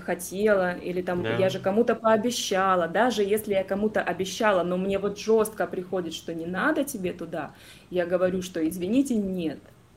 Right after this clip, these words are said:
Speaker 1: Я не буду цепляться за вот это должествование, да, потому что я не знаю, как это повлияет. Может быть, я свою жизнь эту, этим разрушу,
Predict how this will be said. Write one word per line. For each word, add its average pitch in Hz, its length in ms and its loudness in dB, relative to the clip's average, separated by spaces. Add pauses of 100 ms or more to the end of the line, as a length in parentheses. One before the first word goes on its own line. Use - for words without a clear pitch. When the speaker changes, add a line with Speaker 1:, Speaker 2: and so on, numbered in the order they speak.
(120)
Speaker 1:
Я 190 140 -2
не 214 120 4
буду 247 280 0
цепляться 208 480 0
за 180 140 -2
вот 175 140 -4
это 185 140 -4
должествование, 180 1040 0
да, 170 160 -2
потому 170 260 -8
что - 160 -8
я 160 120 0
не 170 80 -4
знаю, 220 360 0
как 175 200 0
это 160 140 -6
повлияет. 175 600 0
Может 180 300 -6
быть, 196 160 -2
я 208 80 0
свою 214 380 2
жизнь 214 280 0
эту, 180 200 -2 (140)
этим 180 260 -2
разрушу, 180 500 -2